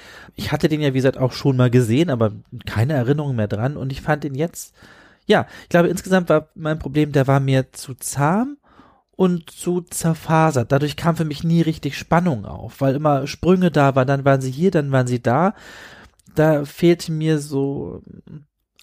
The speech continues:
was zum Mitfiebern. Auch da, dadurch, dass ich den Jungen so derbe unsympathisch <laughs> fand.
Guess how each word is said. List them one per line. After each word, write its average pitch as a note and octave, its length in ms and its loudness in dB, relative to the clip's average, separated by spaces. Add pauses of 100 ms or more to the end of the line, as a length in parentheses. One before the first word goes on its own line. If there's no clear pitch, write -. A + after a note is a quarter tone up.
(120)
was D#3 200 0
zum D3 120 -4
Mitfiebern. A2+ 480 0
Auch C#3+ 140 -2
da, D3+ 140 2
dadurch, D3+ 200 4
dass C#3+ 140 -2
ich D#3 80 -4
den D3 160 -2
Jungen D3+ 200 0
so B2+ 140 0
derbe B2 300 0
unsympathisch A2+ 640 -6
<laughs> - 20 -10
fand. - 280 -6